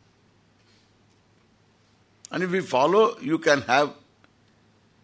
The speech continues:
either ape-, apeksha, this apekshik nityatvam, or you can see through the whole thing, kutastha nityatvam you can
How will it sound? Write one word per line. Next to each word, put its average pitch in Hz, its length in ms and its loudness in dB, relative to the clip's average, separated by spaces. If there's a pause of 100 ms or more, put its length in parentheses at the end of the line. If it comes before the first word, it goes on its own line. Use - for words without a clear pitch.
(140)
either 147 560 6 (240)
ape-, 147 320 -2
apeksha, - 800 0 (1120)
this 120 580 2
apekshik 107 640 -2
nityatvam, 117 680 -4 (2000)
or 208 440 8 (920)
you 95 140 -6
can 98 220 -6
see 147 320 2
through 117 320 -8
the 92 100 -4
whole 104 280 -4
thing, 87 420 -12 (100)
kutastha 107 540 -10
nityatvam 82 680 -8
you 78 100 -10
can 69 280 -16